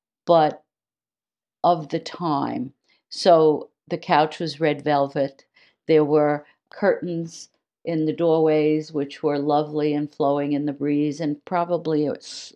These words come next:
a form of red. And then everything else modern, I mean, you know, bathroom, kitchen, lighting, et cetera. But the accoutrements of the room were such that you felt you were in a Maharaja's palace.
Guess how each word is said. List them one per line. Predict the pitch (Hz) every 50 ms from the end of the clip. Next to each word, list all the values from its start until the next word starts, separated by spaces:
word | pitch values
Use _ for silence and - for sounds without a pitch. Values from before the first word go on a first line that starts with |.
| _ -
a | 135 127 _
form | - 160 156 156 151 151
of | 143 143 143 -
red. | 135 135 117 110 110 113 127 147 - - _ _ _ _ _ -
And | - 160 156 151 151
then | 156 151 151 151 156 147 151 _ _ _ _ _ _ -
everything | 156 175 165 180 180 160 185 165 160
else | 147 143 139 147 156 - - - - _ _ _ _ -
modern, | 208 202 208 214 269 330 294 180 160 170 180
I | - 170
mean, | 180 180 175 170 175
you | 190 208
know, | 185 170 185 185
bathroom, | 156 180 170 165 175 180 - 196 175 180 170
kitchen, | - 185 175 175 - 196 185 180 180 170
lighting, | 160 156 165 165 170 170 180 165 165
et | 165 156 -
cetera. | - 214 233 247 175 139 143 143 - - - - - _ -
But | 175 175 170 -
the | 196 185
accoutrements | 170 165 - - 262 277 277 - 233 220 190 170 170 - -
of | 180 156
the | 160 170
room | 165 202 247 269 220 175 156 156 160 - _ _ _ _ _
were | - 185 180
such | 185 - 202 196 196 - -
that | - 190 180 -
you | 208 196
felt | 175 - 202 196 190 190 185 -
you | 190 190 170 170 175
were | 170 175 175
in | 170 175
a |
Maharaja's | 170 170 165 165 160 170 165 160 160 156 156 156 - 156 151
palace. | - - 160 151 123 135 131 131 - -